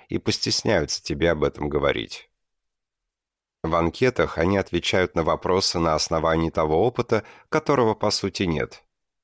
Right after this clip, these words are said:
"Опыт появится с тобой", и многие потом будут говорить:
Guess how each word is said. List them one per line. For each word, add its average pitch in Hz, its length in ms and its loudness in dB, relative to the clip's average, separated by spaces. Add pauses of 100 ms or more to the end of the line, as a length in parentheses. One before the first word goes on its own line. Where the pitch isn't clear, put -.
(300)
"Опыт 104 360 -2
появится 85 580 2
с - 100 -4
тобой", 92 540 -2 (200)
и 101 100 -2
многие 90 420 2
потом 73 400 0
будут 73 260 -2
говорить: 76 520 0